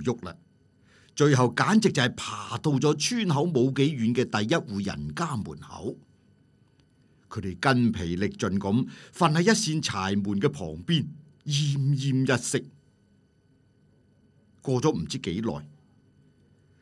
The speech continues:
柴門打開咗，一位女子行咗出嚟，望見佢哋嚇咗一跳：「哎呀，你哋點啊？」嗱，各位，究竟呢位女子係乜嘢人呢？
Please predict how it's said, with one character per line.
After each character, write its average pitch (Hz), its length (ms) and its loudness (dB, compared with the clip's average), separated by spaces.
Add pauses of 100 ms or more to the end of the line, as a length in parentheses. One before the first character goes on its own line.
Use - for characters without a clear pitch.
(140)
柴 143 360 4
門 143 260 6
打 147 200 4
開 226 260 4
咗， 165 340 2 (800)
一 165 80 6
位 170 220 10
女 147 320 8
子 147 260 4
行 95 260 2
咗 180 140 0
出 226 140 4
嚟， 107 260 0 (460)
望 202 360 10
見 220 160 10
佢 220 120 10
哋 214 100 12
嚇 196 280 4
咗 226 200 8
一 214 240 6
跳： 269 180 8 (580)
「哎 277 100 0
呀， 262 260 2 (680)
你 277 80 6
哋 254 200 8
點 254 240 6
啊？」 247 240 8 (1800)
嗱， 90 180 -4
各 117 140 -2
位， 110 260 0 (1080)
究 262 240 12
竟 208 180 10
呢 285 140 10
位 277 160 12
女 208 380 8
子 214 260 4
係 175 100 8
乜 226 200 8
嘢 147 260 2
人 87 220 -2
呢？ 254 100 2